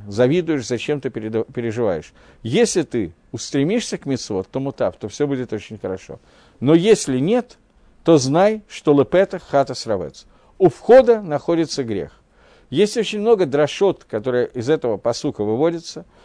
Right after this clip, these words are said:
Одна из драшот, которую сейчас нам говорит Гаон, я не знаю, есть ли где-то макор у первых комментаторов или у Хазаля этого дра-, этой драши, или Гаон это говорит сам, я не знаю. Но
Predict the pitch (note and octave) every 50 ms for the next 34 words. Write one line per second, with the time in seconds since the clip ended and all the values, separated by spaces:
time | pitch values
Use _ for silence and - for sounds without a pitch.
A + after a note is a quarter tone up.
0 | _ _ _ - A#2+ C3+ C#3+ F3+ A3+ A#3+ A3+ F#3+ D3+ D3 D3+ D#3 C#3+ - - F#3+
1 | - - - C3 A2+ - A#2 A#2+ A2 - - D#3 C#3+ C3 - A2+ G2+ G#2 G#2 A2+
2 | A2+ A2+ A2 G#2+ F2+ F2+ G2+ A#2+ D3 F#3+ A3+ A3 G3 - _ _ _ _ _ _
3 | _ _ _ - A#2 C3+ D3+ D#3+ D#3 C#3 C#3+ E3 F3 E3+ C#3+ B2+ A2 A2+ D3+ E3+
4 | D3+ - - C3 A2 G2+ F#2+ G2 G2+ A#2+ A#2+ G#2+ - G#2 F#2+ F2 F2+ E2+ D#2+ F#2
5 | G#2 A#2 B2 - - F3+ F#3 E3+ C3 A#2 - - _ _ - C3 C#3 C3+ B2+ A#2
6 | A2 - _ _ _ _ _ _ _ - C#3+ D#3 D3+ C#3 B2 A2+ - - B2+ A2+
7 | A2+ A2+ A2 - D#3 D3+ - A#2+ G2+ F2 G#2+ A#2+ A#2 A2 G#2 - - B2+ A#2 A#2
8 | D3+ D3+ C3+ B2 A2 - G#2 G#2 G2 A2 A2+ A#2 A2+ C3 B2+ - - A2+ G#2 A#2
9 | A#2 A2+ A2 - F3 E3+ D3+ B2+ A2 G2 A2+ A#2+ B2+ B2 A2+ G2+ F2+ G2 G2+ A2
10 | A2 G#2+ A#2 A2 - - F3 E3 C#3+ B2+ A#2+ A#2+ A2 F#2+ F#2+ G#2 A2 B2+ C#3 D#3
11 | - _ _ _ - - - _ _ _ C3 C#3 D3 C#3 G#2+